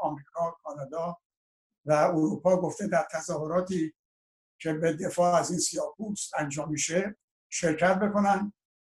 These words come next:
و هم جمعیت رو بیشتر کنن، هم نشون بدن که ما هم داریم مخالفت می‌کنیم با این حرکت ضد انسانی پلیس آمریکا.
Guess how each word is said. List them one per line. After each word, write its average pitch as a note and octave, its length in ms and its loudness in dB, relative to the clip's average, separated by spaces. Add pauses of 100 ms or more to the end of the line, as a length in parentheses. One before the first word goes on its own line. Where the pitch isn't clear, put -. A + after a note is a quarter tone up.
(420)
و C#3+ 440 2 (380)
هم F3+ 160 4
جمعیت E3+ 500 6
رو G#3+ 80 0
بیشتر F#3 340 2
کنن، F#3 340 -2
هم F3+ 280 -2
نشون F#3 240 -4
بدن F3 240 0
که F3+ 140 -4
ما E3+ 200 4
هم F#3 240 0 (640)
داریم E3 220 4
مخالفت E3 560 2
می‌کنیم D#3+ 420 -6
با F#3+ 80 -6
این D#3 120 -2
حرکت D3+ 500 -6
ضد - 160 -8 (180)
انسانی D3+ 380 -10 (100)
پلیس D3 280 -10
آمریکا. C3+ 440 -6